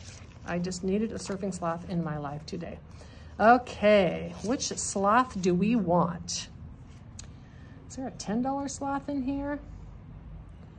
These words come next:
No, but there's an eight dollar sloth in here. Okay, let's go. This little guy, he's so cute. I mean, seriously, Liz, right? Surfing sloths. Okay, but this guy,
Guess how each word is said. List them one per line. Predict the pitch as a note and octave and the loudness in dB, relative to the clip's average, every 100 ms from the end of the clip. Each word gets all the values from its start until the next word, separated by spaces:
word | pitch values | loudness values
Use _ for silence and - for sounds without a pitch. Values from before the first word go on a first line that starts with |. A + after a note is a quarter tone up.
| - - - - - | -18 -18 -18 -12 -4
No, | F3 A#3 B3 | 0 0 -2
but | - | -4
there's | A3 G3+ | -4 -4
an | - | -6
eight | F3+ F3+ | -6 -6
dollar | F3 - F3 | -6 -8 -10
sloth | F3 - E3 F3 E3 | -10 -10 -10 -12 -12
in | D3+ | -12
here. | - D#3 D#3 - | -12 -12 -12 -6
Okay, | G3+ A3+ - - - | 2 2 2 -6 -6
let's | E2+ - | -8 -8
go. | - F3+ | -2 -2
This | E3+ G3 A#3+ | 0 -2 -4
little | C#4 B3+ | -4 -2
guy, | A#3 | -2
he's | A#3+ D4 | -2 -4
so | - F4+ | -6 -6
cute. | F4+ - A#3 - - - - - - - - - - - - - - | -8 -4 -4 -4 -8 -14 -16 -16 -16 -16 -18 -18 -16 -16 -16 -18 -8
I | G3+ | -2
mean, | G3 | -2
seriously, | F3 - - - E3+ | -2 -4 -6 -6 -8
Liz, | D#3 F3 E3+ E3+ | -6 -2 -2 0
right? | G#3 C4+ B3+ - - - - - - - - - - - - - - - - | -2 -2 -6 -14 -16 -16 -14 -14 -14 -14 -14 -14 -16 -18 -18 -18 -18 -18 -8
Surfing | B3+ B3+ A3 | -6 -2 -2
sloths. | F3 C#3 - - - - - - - G3+ | -2 -6 -6 -10 -12 -12 -14 -18 -10 -6
Okay, | G3+ F#3+ - | -2 -2 -2
but | - | -4
this | B3+ E4+ - | 0 0 0
guy, | F#3+ D#3 D3 D3 F#3+ A#3+ | 2 2 2 2 2 0